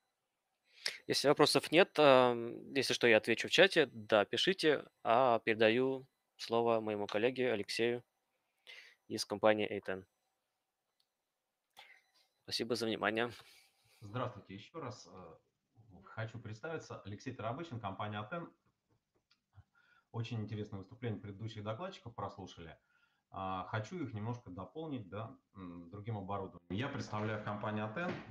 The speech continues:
Speaker 2: подразделение, которое работает, э, с К В М оборудованием, то есть клавиатуры, видеомыш,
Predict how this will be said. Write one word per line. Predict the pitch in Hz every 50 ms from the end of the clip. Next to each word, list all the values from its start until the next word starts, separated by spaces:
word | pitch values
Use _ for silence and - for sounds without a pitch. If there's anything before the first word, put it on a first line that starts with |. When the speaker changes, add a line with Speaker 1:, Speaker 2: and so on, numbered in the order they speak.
| -
Speaker 2:
подразделение, | - 92 87 90 87 101 117 139 135 123 -
которое | - 85 - 107 107 104
работает, | 90 90 87 87 98 92 - 95 92 - -
э, | 90 82 80 80 85 80 71 71 69 65 - - -
с | - -
К | -
В | 92 92
М | 104 104 101
оборудованием, | 90 85 95 92 90 85 76 71 71 71 69 67
то | -
есть | _ _ _
клавиатуры, | 85 82 85 87 87 - 127 110 95 82
видеомыш, | 95 92 87 92 87 82 76 73 - -